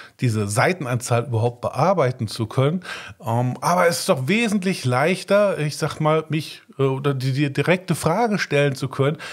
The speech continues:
als irgendwie vierhundert Seiten englischsprachiges P D F irgendwie durchwühlen zu müssen.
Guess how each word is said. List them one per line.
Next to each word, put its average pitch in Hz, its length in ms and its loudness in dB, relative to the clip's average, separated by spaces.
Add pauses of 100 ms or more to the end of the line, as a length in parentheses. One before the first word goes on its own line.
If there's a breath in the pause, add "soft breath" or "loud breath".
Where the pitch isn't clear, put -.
(140)
als 151 180 2
irgendwie 156 260 2
vierhundert 175 460 0
Seiten 139 340 0
englischsprachiges 143 1120 0
P 123 160 0
D 123 120 -2
F 147 200 0
irgendwie 120 280 -2
durchwühlen 110 540 -2
zu - 140 -10
müssen. 82 280 -12